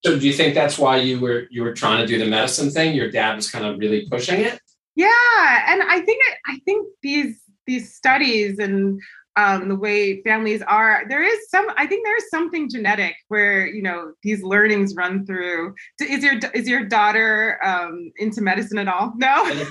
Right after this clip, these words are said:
Speaker 2: <laughs>
Speaker 1: entertainment. Enter-
Speaker 2: Oh, interesting.
Speaker 1: Yeah. Modeling,
Speaker 2: Oh,
Speaker 1: social
Speaker 2: okay.
Speaker 1: media, entertainment, all that. My
Speaker 2: Oh,
Speaker 1: other two
Speaker 2: yeah.
Speaker 1: daughters are considering it, but she's totally not.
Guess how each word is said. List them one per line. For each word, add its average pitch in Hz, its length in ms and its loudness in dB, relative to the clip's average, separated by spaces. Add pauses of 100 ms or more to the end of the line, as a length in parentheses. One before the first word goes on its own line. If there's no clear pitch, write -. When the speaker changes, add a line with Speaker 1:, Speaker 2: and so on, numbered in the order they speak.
Speaker 2:
<laughs> 440 120 4
Speaker 1:
entertainment. - 680 2 (420)
Enter- 143 320 -2
Speaker 2:
Oh, 480 180 2
interesting. 240 800 -4 (100)
Speaker 1:
Yeah. 277 300 0 (600)
Modeling, 156 680 2 (480)
Speaker 2:
Oh, 320 120 4
Speaker 1:
social - 160 2
Speaker 2:
okay. 247 340 2
Speaker 1:
media, 139 280 -2
entertainment, 139 640 -2
all 117 220 -2
that. 107 100 -8 (100)
My 196 140 0
Speaker 2:
Oh, 339 60 4
Speaker 1:
other 480 160 0 (100)
two 392 60 -2
Speaker 2:
yeah. - 200 -2
Speaker 1:
daughters - 260 -12
are - 120 -14
considering 113 560 -6
it, 92 140 -14
but 123 160 -6
she's 175 440 -2
totally 120 460 0
not. 90 260 -12